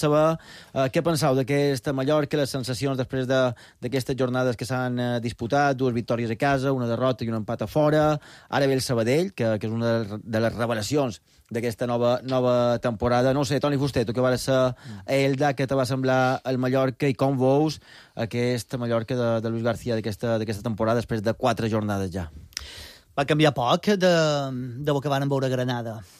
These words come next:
Speaker 2: Eh, continua jugant igual, eh, fora de casa. Eh, tant de bo que a Son Moix, eh, s'han guanyat, eh, dos partits,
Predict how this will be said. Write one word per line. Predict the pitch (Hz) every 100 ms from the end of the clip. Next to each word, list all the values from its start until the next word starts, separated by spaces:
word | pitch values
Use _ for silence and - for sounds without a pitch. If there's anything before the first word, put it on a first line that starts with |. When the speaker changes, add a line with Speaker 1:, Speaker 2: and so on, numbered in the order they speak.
| -
Speaker 2:
Eh, | 131 127 127 123 117 113 110 104 101 - _ - -
continua | 139 139 135 139 135 127
jugant | 127 127
igual, | 120 117 107 143 -
eh, | 127 120 120 117
fora | - 131 117
de | 110
casa. | 110 156 143 196 226 _ _ - - - - - _ -
Eh, | 120 117 117 117 107 107 -
tant | 131 127
de | 123
bo | 123 123
que | 127
a | 117 110 113 107 - _ _ -
Son | 117 120
Moix, | 123 123 113 - 117
eh, | 117
s'han | 110 120
guanyat, | 120 117 123
eh, | 117
dos | 120 120 117
partits, | - 117 185 233 -